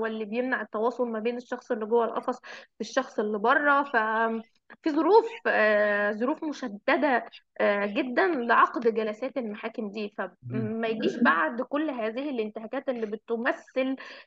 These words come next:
Speaker 1: ألف باء يعني انتهاكات في ضمانات المحاكمة العادلة،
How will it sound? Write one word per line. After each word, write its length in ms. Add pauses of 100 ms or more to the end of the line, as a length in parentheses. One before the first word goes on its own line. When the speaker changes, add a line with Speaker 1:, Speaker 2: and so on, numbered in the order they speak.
(220)
Speaker 1:
ألف 200
باء 280
يعني 340
انتهاكات 400
في 60
ضمانات 380
المحاكمة 460
العادلة، 460